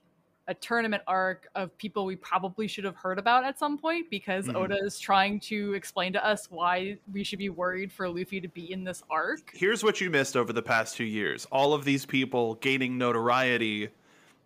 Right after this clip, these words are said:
Speaker 2: that, that are the worst, worst genera-, like, post, post worst generation, worser generation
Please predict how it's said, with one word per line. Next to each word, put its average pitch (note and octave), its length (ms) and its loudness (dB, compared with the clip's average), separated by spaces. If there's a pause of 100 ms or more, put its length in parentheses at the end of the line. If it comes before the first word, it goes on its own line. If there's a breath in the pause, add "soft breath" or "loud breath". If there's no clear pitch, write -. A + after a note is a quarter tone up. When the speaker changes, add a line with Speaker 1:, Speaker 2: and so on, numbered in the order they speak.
Speaker 2:
that, A2+ 460 2 (120)
that A#2 440 -2 (100)
are B2+ 340 2
the A#2+ 280 2
worst, C3 680 0 (540)
worst C3+ 560 0
genera-, B2 400 0
like, C3+ 220 0 (600 loud breath)
post, G#3 300 6 (280)
post A#3 300 4
worst F#3+ 260 4
generation, C#3+ 840 4 (120)
worser C#3 540 4
generation A2+ 760 2